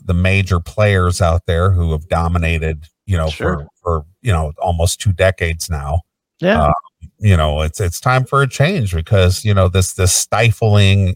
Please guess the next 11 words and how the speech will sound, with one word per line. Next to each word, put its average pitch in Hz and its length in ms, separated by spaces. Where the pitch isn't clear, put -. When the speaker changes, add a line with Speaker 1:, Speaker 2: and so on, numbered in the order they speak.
Speaker 1:
of, 78 380
of 78 360
information 101 760
and 82 180
stifling 101 680
of 82 160
voices 104 680
and 90 160
things 101 320
Speaker 2:
Mm-hmm. 233 160
Speaker 1:
because 90 340